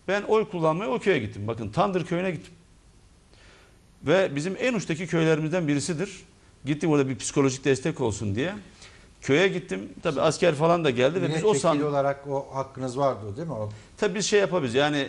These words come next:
Speaker 1: e, ilçe seçim kurulundan e, kağıt almak şartıyla istediğim sandıkta oy kullanabiliyoruz. Yani bütün milletvekillerinin,
Speaker 2: Evet.
Speaker 1: e, hakkı bu. E, gittim o sandıkta oyumu kullandım.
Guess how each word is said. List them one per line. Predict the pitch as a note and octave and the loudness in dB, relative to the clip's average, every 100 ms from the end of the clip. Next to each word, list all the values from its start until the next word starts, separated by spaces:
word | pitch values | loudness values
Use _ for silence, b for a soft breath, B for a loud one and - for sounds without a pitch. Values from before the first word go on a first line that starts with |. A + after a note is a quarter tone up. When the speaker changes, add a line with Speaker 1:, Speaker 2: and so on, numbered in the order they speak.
| - | -6
Speaker 1:
e, | A#2+ B2 A#2 | -4 -4 -2
ilçe | C#3 F#3 | -2 -2
seçim | F3+ F3 G3 | -2 -4 -6
kurulundan | F3+ C#3+ A2+ G2+ G2+ C#3+ - B B B B A2+ | -4 -4 0 0 -2 -4 -8 B B B B -2
e, | A2 G#2+ G#2+ | 0 0 2
kağıt | C#3 D3 | 2 2
almak | D3 D3 D3+ | 0 -2 -4
şartıyla | - C#3 C3 C#3+ D3+ | 0 0 0 -2 -2
istediğim | D#3+ C#3+ C#3 D#3 | -2 -4 -4 -4
sandıkta | C#3 A#2 A2 D#3+ | -4 -4 -4 -6
oy | E3+ | -6
kullanabiliyoruz. | D3 C3+ A#2+ G2 F#2 F#2 | -2 0 0 -2 -4 -2
Yani | A2+ G#2 | -2 -2
bütün | G#2+ | 0
milletvekillerinin, | C3 B2 B2 G#2+ G2 G2 A2+ G2+ | 2 2 2 -6 -6 -4 -4 -6
Speaker 2:
Evet. | A2 G#2+ | -6 -2
Speaker 1:
e, | G2+ | -2
hakkı | G2 A#2+ - G2+ | 0 -2 -4 -8
bu. | D3+ A3+ B B B B B B | -8 -10 B B B B B B
E, | B2+ B2+ B2+ B2 B2+ | 0 4 4 2 -4
gittim | F3+ G#3 | -6 -4
o | G#3 G3+ | 0 0
sandıkta | C#3 D#3 E3+ E3+ F#3 | 2 0 0 -2 0
oyumu | D3 B2+ G#2 | 0 0 -2
kullandım. | D#3 G3+ F#3+ G3+ | -2 -2 -2 -8